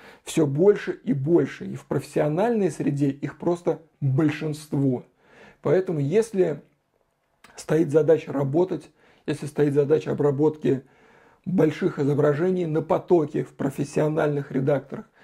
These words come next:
если стоит задача редактирования видео, рендеринга видео, то тут, э, вопросов вообще нет, надо брать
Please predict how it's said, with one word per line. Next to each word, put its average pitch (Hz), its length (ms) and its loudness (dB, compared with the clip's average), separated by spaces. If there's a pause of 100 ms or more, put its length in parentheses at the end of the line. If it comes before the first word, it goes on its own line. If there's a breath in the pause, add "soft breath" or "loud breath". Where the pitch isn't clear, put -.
(200 loud breath)
если 190 300 0
стоит 165 340 0
задача 160 560 0 (480 soft breath)
редактирования 156 800 0
видео, 170 460 2 (100)
рендеринга 170 720 2
видео, 160 440 0 (460 soft breath)
то 175 160 0
тут, 196 420 -4
э, 156 60 -2
вопросов 147 800 0
вообще 156 300 -6
нет, 175 240 -2
надо 156 240 -2
брать 143 400 0